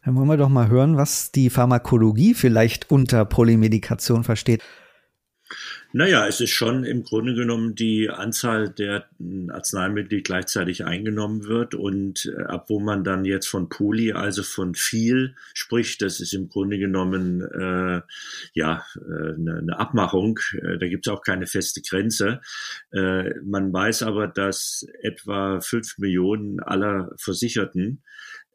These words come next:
Speaker 2: äh, fünf oder mehr Arzneistoffe gleichzeitig einnehmen und, äh, sechshunderttausend Patienten sogar gleichzeitig zehn oder noch mehr Arzneimittel. Und dass da dann natürlich Wechselwirkungen auftreten, das ist klar. Und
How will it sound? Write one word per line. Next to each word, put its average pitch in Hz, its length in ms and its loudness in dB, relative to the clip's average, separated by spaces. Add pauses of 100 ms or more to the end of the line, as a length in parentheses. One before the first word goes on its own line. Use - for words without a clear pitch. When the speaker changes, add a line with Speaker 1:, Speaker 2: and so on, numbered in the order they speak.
Speaker 2:
äh, 92 260 0
fünf - 420 -2
oder 98 240 -2
mehr 113 600 -2
Arzneistoffe 107 960 -4
gleichzeitig 104 640 -4
einnehmen 110 680 -2 (500)
und, 101 540 -2
äh, 98 420 -2
sechshunderttausend 113 1120 -2
Patienten 104 760 -4
sogar 95 720 -2 (260)
gleichzeitig 98 760 -4
zehn 135 520 0
oder 101 300 -2
noch 107 340 -2
mehr 101 200 -2
Arzneimittel. 85 760 -4 (560)
Und 90 140 -2
dass 95 220 -2
da 95 160 0
dann 104 160 -2
natürlich 92 420 -4
Wechselwirkungen 104 680 -4
auftreten, 101 760 -4
das 92 160 -6
ist 85 200 -6
klar. 92 480 -2
Und 98 600 -6